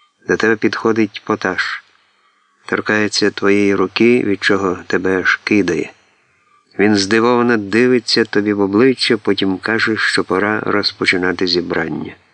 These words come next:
У залі зібрань гамір, одні кашлюють, інші перекидаються словами.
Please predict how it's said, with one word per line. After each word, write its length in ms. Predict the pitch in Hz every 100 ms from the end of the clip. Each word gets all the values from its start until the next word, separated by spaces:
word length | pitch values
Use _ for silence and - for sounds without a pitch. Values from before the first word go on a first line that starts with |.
| - - - - - - _ _ _ _ _ _ _ _
У 80 | -
залі 280 | 101 143 147
зібрань 520 | 135 127 117 127 131
гамір, 580 | 104 110 104 98 98 - -
одні 320 | 101 98 127
кашлюють, 800 | 120 - 101 - 101 95 92 -
інші 420 | 120 110 - 101 90
перекидаються 640 | 95 92 98 101 92 98
словами. 640 | 85 - 95 90 95 90